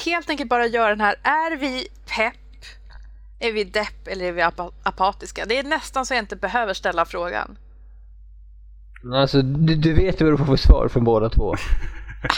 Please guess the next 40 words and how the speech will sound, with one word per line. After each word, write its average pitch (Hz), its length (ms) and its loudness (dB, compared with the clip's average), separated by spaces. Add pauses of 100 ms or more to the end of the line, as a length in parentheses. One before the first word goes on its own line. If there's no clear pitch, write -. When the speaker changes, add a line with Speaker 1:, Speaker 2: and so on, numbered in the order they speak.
(1500)
Speaker 2:
Alltså, 143 280 2
Speaker 1:
Vi 240 220 2 (160)
Speaker 2:
j-, 170 320 2
jag, 208 320 0
jag 214 220 4
är 160 40 4
sjukt - 480 0
pepp. 127 320 2
Jag 139 360 4
har 123 280 2
köpt - 280 0
det 135 60 4
här 127 40 2
spelet 120 480 0
som, 113 360 0
eh, 50 840 -4
förköp 117 500 2
på 98 200 0 (200)
Steam. 107 400 0 (400)
Speaker 1:
Mm. 208 320 -14 (1300)
Jag 208 340 2
är 196 100 2
också 220 120 2
Speaker 2:
Jag, 214 40 0
Speaker 1:
helt 190 140 4
Speaker 2:
jag, 190 120 4
jag, 208 60 4
Speaker 1:
absurd. 196 220 2
Speaker 2:
jag, 196 160 4
jag 196 160 4
ser 214 100 4
helt 196 300 2
ärligt 143 180 4
talat 120 240 4
fram 131 300 4
emot 110 260 2
det 107 80 -8
så - 100 -2
jävla 110 440 2
mycket. 113 400 0